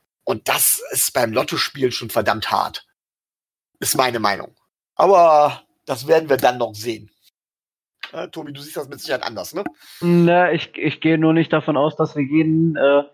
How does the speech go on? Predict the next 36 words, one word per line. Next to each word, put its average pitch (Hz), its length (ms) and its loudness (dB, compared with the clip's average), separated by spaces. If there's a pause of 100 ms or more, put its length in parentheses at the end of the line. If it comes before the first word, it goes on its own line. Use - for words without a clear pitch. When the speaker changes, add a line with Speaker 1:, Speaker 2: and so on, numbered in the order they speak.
(280)
Speaker 2:
jeden 165 320 0
Pick, 185 220 -2
gerade 143 380 -2
so 143 100 -2
in 147 120 0
den 143 120 2
hinteren 156 400 2
Runden, 156 360 -2
die 143 160 -2
wir 131 120 2
haben, 139 300 0
auch 135 220 0
in, 131 440 -4
äh, 127 240 0 (340)
in 151 140 2
Rookies 160 480 2
investieren. 131 800 -2 (180)
Ich 127 200 -4
sehe 143 100 2
das 143 160 0
viel 147 220 0
mehr, 143 180 4
dass 139 200 0
da 139 120 0
vielleicht 135 480 -2
der, 127 640 2
äh, - 20 -20 (320)
der 139 160 2
ein 185 180 2
oder 160 180 4
andere 151 340 0
Trade 151 480 0
noch 143 260 0
auf 135 240 -2
uns 131 220 -10
wartet. 131 520 -2